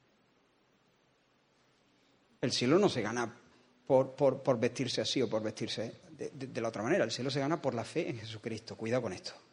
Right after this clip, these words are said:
A ver si nos vamos a ir sintiendo más santos y más, y, y, y más, ¿eh? "Apártate de mí que soy más santo que tú". Eso se llama legalismo. Eso es más feo que la desvergüenza. Caer ahí, prefiero lo otro.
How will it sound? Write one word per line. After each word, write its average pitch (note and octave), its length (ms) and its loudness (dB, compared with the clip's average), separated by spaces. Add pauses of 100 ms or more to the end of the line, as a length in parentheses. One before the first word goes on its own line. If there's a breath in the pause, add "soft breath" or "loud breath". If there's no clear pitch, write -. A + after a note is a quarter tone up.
(800)
A B2 40 -4
ver A#2+ 100 0
si B2+ 80 0
nos B2 120 -2
vamos B2+ 200 0
a C3+ 40 0
ir B2+ 60 -2
sintiendo C#3+ 440 2
más C3 160 0
santos E3 480 -2 (300 soft breath)
y A#2+ 100 -2
más, B2+ 320 -2 (180)
y, B2+ 100 -2 (200)
y, B2+ 280 0
y B2+ 100 2
más, C#3 420 2
¿eh? E3+ 220 0 (160)
"Apártate C#3 380 2
de D#3+ 100 8
mí E3 160 6
que F3+ 80 0
soy D#3 140 0
más D3+ 160 2
santo C3+ 280 -2
que C3 80 0
tú". B2 240 0 (460 soft breath)
Eso F#3 220 4
se - 100 0
llama F3+ 180 6
legalismo. C#3+ 720 6 (480 soft breath)
Eso G3+ 340 10
es F3+ 120 8
más G3 260 8
feo A#3 440 10 (120)
que G3 80 8
la F3 80 12
desvergüenza. C#3+ 640 8 (1900)
Caer A3 440 12
ahí, C#4 460 10
prefiero A#3 300 10
lo A#3+ 100 12
otro. C#3+ 260 6